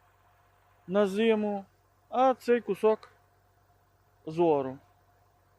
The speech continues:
Поле під, е, посів сої. Ну і побачимо, результат буде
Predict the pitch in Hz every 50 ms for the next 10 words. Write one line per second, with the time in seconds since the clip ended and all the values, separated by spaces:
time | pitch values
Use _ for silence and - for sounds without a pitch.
0 | _ _ 220 220 214 196 175 170 160 - 180 170 156 - - _ _ _ _ _
1 | - 139 147 147 147 147 151 143 - - 165 156 - - 165 156 147 135 135 _
2 | _ _ _ _ _ _ _ _ _ _ _ _ _ _ _ _ _ _ _ _
3 | _ _ _ _ _ _ _ _ _ _ _ _ _ _ _ _ _ - - 233
4 | 240 254 277 277 277 277 269 - _ _ _ _ _ _ _ _ _ _ _ 202
5 | 233 262 262 247 - 240 220 185 208 202 196 190 - 180 165 156 151 147 143 -
6 | _ _ _ _ _ _ - 147 151 160 151 147 156 156 151 - - 202 208 202
7 | 180 180 170 196 214 202 175 190 180 175 165